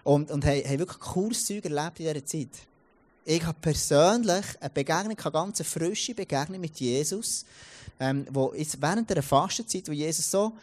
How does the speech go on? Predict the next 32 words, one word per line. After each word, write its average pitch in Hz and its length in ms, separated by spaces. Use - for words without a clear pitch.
ganz 220 320
neu 165 380
zu 220 140
mir 160 200
geredet 160 340
hei-, 113 240
hat. - 320
Das 156 140
ist 143 160
meine 190 180
tiefe 196 580
Wunsch, 185 300
dass 147 140
Sarah 165 300
und 156 120
meine, 160 340
dass 147 100
wenn 151 160
du 175 160
hier 165 220
in 143 80
die - 80
Kirche 214 440
kommst, 120 380
dass - 120
du - 80
eine 151 120
persönliche 151 800
Begegnung 135 540
mit 127 160
Jesus 123 500
hast. 117 300